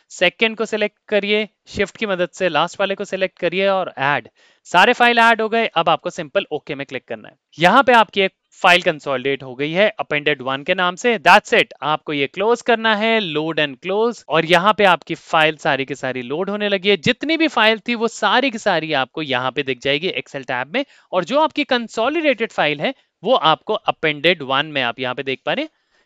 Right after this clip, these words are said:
यहाँ पे दिख जाएगी। चलिए, आप देख लेते हैं जो हमारा ईयर कॉलम था, क्या वो मैच हो रहा है। ओके,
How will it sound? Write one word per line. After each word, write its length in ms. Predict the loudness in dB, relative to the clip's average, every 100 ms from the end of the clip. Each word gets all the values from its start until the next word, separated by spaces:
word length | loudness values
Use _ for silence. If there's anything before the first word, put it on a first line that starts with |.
| _
यहाँ 260 | 2 4 6
पे 100 | 2
दिख 160 | -2
जाएगी। 280 | -4 -8 -10 _ _ 0
चलिए, 200 | 4 4
आप 100 | 4
देख 260 | 2 2
लेते 240 | 0 -2 -2
हैं 120 | -2
जो 120 | -2
हमारा 640 | -4 0 0 2 4 4 2 _ _ 0
ईयर 300 | 6 6 6
कॉलम 340 | 0 0 -2
था, 200 | -2 -2
क्या 260 | -2 0 2
वो 160 | 0 0
मैच 320 | 2 2 0
हो 140 | -6
रहा 120 | -4
है। 100 | -4 -8 _ _ -14
ओके, 240 | -10 -10